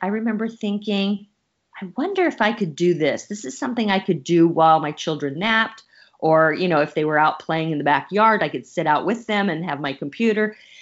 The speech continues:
And so I was, um, you know, kind of the light went on then. And I,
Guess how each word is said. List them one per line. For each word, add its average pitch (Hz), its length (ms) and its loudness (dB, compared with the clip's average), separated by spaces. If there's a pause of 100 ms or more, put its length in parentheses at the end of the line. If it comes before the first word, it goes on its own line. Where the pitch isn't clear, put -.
(200)
And 190 240 2
so 208 140 0
I 190 200 4
was, 185 420 0
um, 165 480 -6 (380)
you 240 120 -2
know, 185 180 2
kind 202 220 -2
of 180 100 -4
the 165 80 -2
light 180 300 2
went 202 120 -2
on 175 220 0
then. 175 420 0
And 170 360 -4
I, 160 200 -4